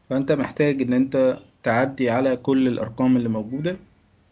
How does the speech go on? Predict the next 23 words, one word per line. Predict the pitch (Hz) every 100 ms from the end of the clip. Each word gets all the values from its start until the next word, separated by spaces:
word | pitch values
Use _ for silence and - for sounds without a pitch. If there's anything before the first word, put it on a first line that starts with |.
| _ _ _ _ -
أو | 117 107
الدرجات | 107 113 113 113 127 131
اللي | 117
موجودة | 110 110 127 143 131
في | 127 123 123 123 110 -
ال، | 110 107 107 104 104 98 - - - _ -
ال | 117
two | 117 127 127
D | 127 110
array | 117 127 123
بتاعك، | 123 143 190 - _ _ _ _ _ _ _ _ _ -
و، | 127 127 139 143 143 - - -
آه، | 117 113 110 113 113 110 113 58 60 64 - - -
تشوف | 127 - 151 151 147
هي | 139
تبع | 135 139 131 135
أنهي | 135 131
رينج، | 135 175 185 - - _ _ _ _ -
وتغير | 127 127 131 143 156 139
الرقم | 127 120 135 135 135 127
ده | 147 156
بالسيمبل | 135 139 147 - - - 123 113 113 113 117 - 135 131 120
بتاعه. | 117 107 98